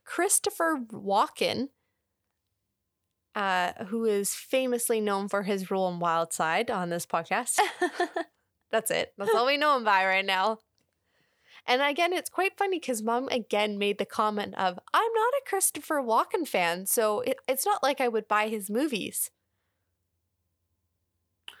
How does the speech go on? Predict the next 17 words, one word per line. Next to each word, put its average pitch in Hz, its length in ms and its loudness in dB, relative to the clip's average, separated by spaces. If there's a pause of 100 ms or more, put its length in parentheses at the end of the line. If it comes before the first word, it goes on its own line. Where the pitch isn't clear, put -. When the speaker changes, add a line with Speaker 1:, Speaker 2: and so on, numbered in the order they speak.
(160)
Speaker 1:
Mom, 247 220 2
we 247 80 2
have 254 180 0
lots 202 240 2
of 254 160 0
Speaker 2:
That's - 20 0
a, 190 40 2
Speaker 1:
his 190 160 0
Speaker 2:
yeah, 233 280 2
I'm 220 160 0
Speaker 1:
films. 311 180 0
<laughs> - 0 -
Speaker 2:
sure 247 140 0
we 233 100 0
have 233 140 0
lots. 196 460 0
Speaker 1:
We - 60 2